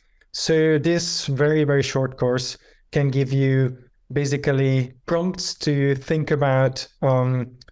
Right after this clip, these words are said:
how much you should value your, your connections, and not in, I, I, I don't mean it in an opportunistic way, just to,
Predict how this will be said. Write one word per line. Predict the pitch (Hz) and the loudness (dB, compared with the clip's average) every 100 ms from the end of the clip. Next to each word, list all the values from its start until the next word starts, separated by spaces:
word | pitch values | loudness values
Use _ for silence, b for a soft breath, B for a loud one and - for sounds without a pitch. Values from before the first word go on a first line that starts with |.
| _ _ _ | _ _ _
how | 147 | 0
much | 147 143 - | 2 0 -2
you | 143 | -2
should | 131 - - 160 151 127 - _ _ _ _ | -2 -4 -2 0 0 -4 -16 _ _ _ _
value | 143 131 131 127 131 | 0 2 2 2 2
your, | 127 127 123 123 123 120 123 _ - | 2 2 2 4 2 0 -6 _ -4
your | 131 123 120 117 | 0 2 0 0
connections, | 131 143 - 175 160 | 0 0 0 -4 0
and | 160 | 0
not | 170 170 | 0 0
in, | 190 190 - | 0 0 -2
I, | 220 - | -4 0
I, | 190 - | -2 2
I | 196 | 0
don't | 170 170 180 175 | 0 -2 0 0
mean | 170 | 0
it | 160 170 - | -2 -6 -6
in | 156 | -2
an | 139 127 | 0 0
opportunistic | 120 175 170 202 185 202 | -2 -2 -4 -4 -4 -4
way, | 190 185 180 B B B | 0 0 -4 B B B
just | 135 156 - - | 0 0 -2 -2
to, | 156 151 147 | 0 0 -2